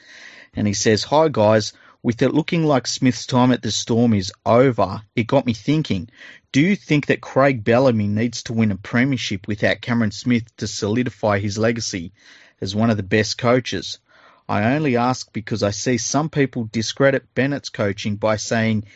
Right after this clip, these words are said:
anyone could have coached, coached the Broncos in the nineteen nineties, often forgetting that his ninety-two and oh six teams were completely different.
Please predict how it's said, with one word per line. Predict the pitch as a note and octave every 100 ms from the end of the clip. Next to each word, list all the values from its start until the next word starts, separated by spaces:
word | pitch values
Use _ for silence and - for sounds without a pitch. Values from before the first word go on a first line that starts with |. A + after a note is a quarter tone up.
| - _ -
anyone | A#2+ C#3 C3+ B2
could | C3
have | A2
coached, | - B2+ A#2+ -
coached | - A#2+ A#2 -
the | G#2+
Broncos | A#2 A#2+ A#2+ G2+ G2 F#2+
in | B2 G2
the |
nineteen | G2+ G#2 G#2+ A2+ G#2+ G#2
nineties, | G#2+ G#2+ - G#2+ - - - - _
often | - B2 - A#2
forgetting | A#2+ A#2 B2 A#2+
that | G#2+ A2
his | A2 G2+
ninety-two | A#2 A#2 C3+ C3 - B2 A2 A2+ -
and | A2+ G2+ -
oh | A#2 A#2+
six | - C3 - -
teams | G#2 G2 G#2+ - _ - _ -
were | G#2
completely | G2+ - G2 G2 A#2+
different. | G#2 C3 - G2